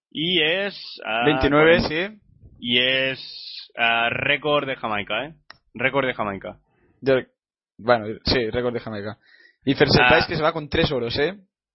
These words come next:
Speaker 1: Sí, sí, sí, sí, sí. Veremos si
Speaker 2: Tres
Speaker 1: Usain
Speaker 2: oros,
Speaker 1: Bolt
Speaker 2: ¿eh? Para
Speaker 1: consigue
Speaker 2: ella.
Speaker 1: lo mismo. Veremos si dentro de
Speaker 2: Vamos a
Speaker 1: cuarenta
Speaker 2: ver.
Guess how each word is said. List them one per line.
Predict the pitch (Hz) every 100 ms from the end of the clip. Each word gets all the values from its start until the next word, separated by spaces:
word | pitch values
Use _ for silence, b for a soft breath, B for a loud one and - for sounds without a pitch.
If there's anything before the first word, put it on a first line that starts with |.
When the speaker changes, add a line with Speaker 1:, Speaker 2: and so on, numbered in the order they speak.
| _
Speaker 1:
Sí, | - 104 147 175
sí, | - 123
sí, | 117 117
sí, | 113
sí. | 113 131
Veremos | 123 131 165 156
si | 156
Speaker 2:
Tres | 147 156
Speaker 1:
Usain | 135
Speaker 2:
oros, | 156
Speaker 1:
Bolt | 156 135
Speaker 2:
¿eh? |
Para | 131 120
Speaker 1:
consigue | 117 143
Speaker 2:
ella. | 160
Speaker 1:
lo | 147
mismo. | 135 147 175 202 208 - _ _ _ _ _ _ _
Veremos | 135 151 151
si | 143 127
dentro | 135 143 156 143
de | 131 123 120 117 113 107
Speaker 2:
Vamos | - 127 127
a |
Speaker 1:
cuarenta | 127 113
Speaker 2:
ver. | 123